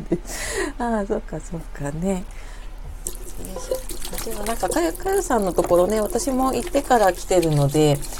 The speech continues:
なんとなく皆さんこう、お-、同じような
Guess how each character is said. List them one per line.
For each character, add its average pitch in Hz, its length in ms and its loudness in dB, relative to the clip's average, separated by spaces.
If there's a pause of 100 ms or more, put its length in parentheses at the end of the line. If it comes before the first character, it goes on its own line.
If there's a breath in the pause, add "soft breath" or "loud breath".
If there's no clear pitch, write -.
(120)
な 247 100 0
ん - 40 -4
と 277 100 0
な 294 140 2
く 226 160 2
皆 190 260 0
さ 180 140 -4
ん 160 80 -2
こ 156 600 4
う、 - 40 -2
お-、 214 80 0 (200)
同 262 140 0
じ 277 120 0
よ 294 200 6
う 302 60 2
な 190 380 4